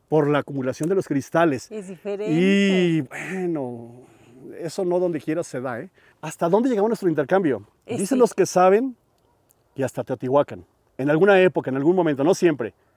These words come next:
Speaker 1: Aquí encontramos vasijas entre, eh, híjole, naranja con blanco. Mm, dicen los estudiosos
Speaker 2: Sí.
Speaker 1: que, que, que esas son evidencias del intercambio con el centro del país.
Speaker 2: Pero nos podemos remontarnos a aquella época y pensar en que, como no había animales de carga,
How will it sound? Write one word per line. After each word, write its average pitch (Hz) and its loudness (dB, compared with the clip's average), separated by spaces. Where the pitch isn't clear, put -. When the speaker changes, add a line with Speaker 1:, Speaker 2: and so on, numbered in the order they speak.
Speaker 1:
Aquí 147 -4
encontramos 196 2
vasijas 180 0
entre, 139 0
eh, - -10
híjole, 147 2
naranja 151 0
con 135 -10
blanco. 151 0
Mm, 120 -2
dicen 147 4
los 127 -10
estudiosos 139 2
Speaker 2:
Sí. 220 -2
Speaker 1:
que, 131 4
que, 120 0
que 117 -2
esas 143 2
son 170 6
evidencias 156 4
del 131 2
intercambio 139 4
con 127 -4
el 117 0
centro 139 -2
del 113 -2
país. 107 -6
Speaker 2:
Pero 262 4
nos 277 -2
podemos 349 -2
remontarnos 240 -4
a 269 -4
aquella 247 -4
época 277 -6
y 262 -4
pensar 214 -2
en 277 -4
que, 190 -4
como 196 -2
no 190 -2
había 247 4
animales 302 2
de 294 -2
carga, 254 -2